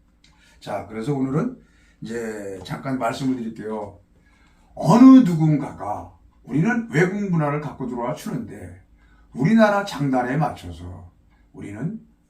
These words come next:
댄스를 하시-, 합니다. 그래서 우리나라 댄스라고 저는 생각합니다. 이제는 대한민국 댄스다. 대한민국 댄스는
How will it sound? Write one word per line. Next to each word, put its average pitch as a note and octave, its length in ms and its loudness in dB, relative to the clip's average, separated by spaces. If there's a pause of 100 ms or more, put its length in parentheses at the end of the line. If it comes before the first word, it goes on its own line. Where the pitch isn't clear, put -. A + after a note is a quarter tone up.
(200)
댄스를 C#3 560 -12
하시-, - 340 -14
합니다. C3 640 -8 (300)
그래서 F2+ 500 -10 (400)
우리나라 A3 500 0
댄스라고 C#3+ 800 -8 (280)
저는 A2 220 -14
생각합니다. C3 680 -8
이제는 - 300 -18 (420)
대한민국 F#3+ 800 0
댄스다. - 580 -12 (540)
대한민국 F#3 760 -2
댄스는 D#3+ 520 -4